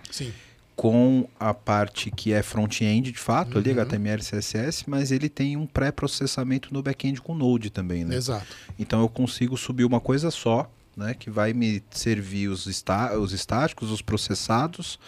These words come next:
Speaker 2: mas eu tenho também ali um, um, um, uma parte de rodando também em server-side,
Speaker 1: Sim.
Speaker 2: certo?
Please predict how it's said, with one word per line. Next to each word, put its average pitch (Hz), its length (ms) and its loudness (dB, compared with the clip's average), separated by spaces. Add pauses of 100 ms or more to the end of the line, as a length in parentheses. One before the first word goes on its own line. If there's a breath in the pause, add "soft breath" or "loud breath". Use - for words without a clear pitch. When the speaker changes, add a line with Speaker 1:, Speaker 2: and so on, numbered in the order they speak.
(480 loud breath)
Speaker 2:
mas 113 260 4
eu 127 80 6
tenho 123 300 6
também 127 400 4
ali 113 260 4
um, 117 60 4
um, 107 1000 -2 (180)
um, 95 480 -4 (140)
uma 101 220 0
parte 113 640 0
de 107 220 -6
rodando 113 540 0
também 113 600 -2 (100)
em 123 800 -2
server-side, 110 800 -4
Speaker 1:
Sim. 117 260 -8
Speaker 2:
certo? - 380 -14